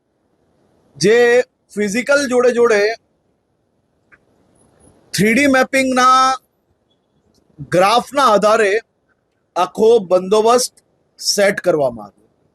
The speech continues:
આ વર્ષે આનાથી બી વધુ એક ઉમેરો, જે અતિ મહત્વનો છે.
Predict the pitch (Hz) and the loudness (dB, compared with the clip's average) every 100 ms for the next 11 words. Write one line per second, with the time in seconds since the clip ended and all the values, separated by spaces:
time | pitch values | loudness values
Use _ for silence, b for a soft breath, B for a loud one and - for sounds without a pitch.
0 | _ _ _ _ _ _ _ _ _ _ | _ _ _ _ _ _ _ _ _ _
1 | _ _ - 170 202 220 - 247 - 196 | _ _ -4 0 2 0 0 -2 -2 -4
2 | 226 254 262 277 277 247 247 262 269 247 | 0 0 0 -2 -2 0 0 0 0 -2
3 | 233 254 175 - _ _ _ _ _ _ | 0 0 0 -4 _ _ _ _ _ _
4 | _ _ _ _ _ _ _ _ _ _ | _ _ _ _ _ _ _ _ _ _
5 | _ _ _ _ _ _ _ _ _ _ | _ _ _ _ _ _ _ _ _ _
6 | _ - - 156 220 190 202 - 285 269 | _ -16 -6 0 0 2 -2 0 0 0
7 | 226 247 247 247 202 143 - | 0 0 0 -2 0 -4 -8